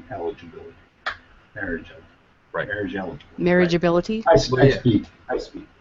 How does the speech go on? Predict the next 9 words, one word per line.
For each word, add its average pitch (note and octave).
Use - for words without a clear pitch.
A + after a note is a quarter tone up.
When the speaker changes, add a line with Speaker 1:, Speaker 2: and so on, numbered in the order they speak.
Speaker 1:
English. -
Speaker 2:
But C#3
once, D3
once D3+
again, D3
Speaker 3:
<laughs> -
Speaker 2:
here's, -
here's C3
another B2+